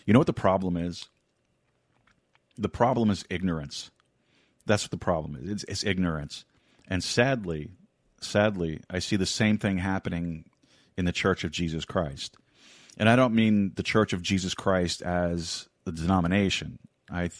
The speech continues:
I, I mean the Church of Jesus Christ as in the body of Christ, the body of believers.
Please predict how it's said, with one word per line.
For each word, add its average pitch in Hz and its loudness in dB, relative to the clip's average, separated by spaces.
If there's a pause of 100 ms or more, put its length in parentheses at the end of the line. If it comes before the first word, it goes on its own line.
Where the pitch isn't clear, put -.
(180)
I, 85 -6 (540)
I 92 0
mean 95 4
the 92 2
Church - 2
of 87 -4
Jesus 90 0
Christ 92 0
as 87 -2
in 85 -2
the 80 -4
body 90 0
of 78 -8
Christ, - -12 (380)
the 87 -6
body 95 2
of 80 -4
believers. 85 -4